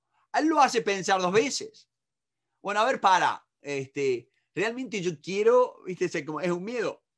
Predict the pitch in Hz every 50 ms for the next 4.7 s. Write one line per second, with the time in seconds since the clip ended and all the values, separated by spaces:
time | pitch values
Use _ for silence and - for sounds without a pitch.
0 | _ _ _ 247 247 220 202 254 254 233 214 269 - - 277 302 233 151 - -
1 | _ - 208 226 226 - 208 202 190 185 190 196 190 - 277 269 220 147 - -
2 | - - _ _ 175 180 151 - 196 185 185 196 240 247 233 - - 208 196 190
3 | - _ _ _ _ _ _ _ _ _ _ _ _ _ _ _ _ _ 139 175
4 | 185 170 165 - 220 254 247 208 170 - 180 175 170 -